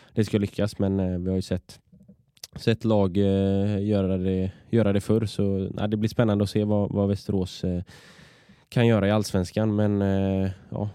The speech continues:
hur som helst, en, eh, väldigt, väldigt stark säsong i, i, i Superettan här. Ja,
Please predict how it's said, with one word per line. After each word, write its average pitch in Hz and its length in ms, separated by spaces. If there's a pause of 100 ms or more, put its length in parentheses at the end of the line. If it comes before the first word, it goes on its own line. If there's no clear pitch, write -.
(280)
hur 107 120
som 98 180
helst, 104 260
en, 95 180
eh, 95 280
väldigt, 95 400
väldigt 90 160
stark - 320
säsong 92 400
i, 92 140
i, 92 480 (400)
i 127 100
Superettan 120 640
här. 101 280 (200)
Ja, 123 340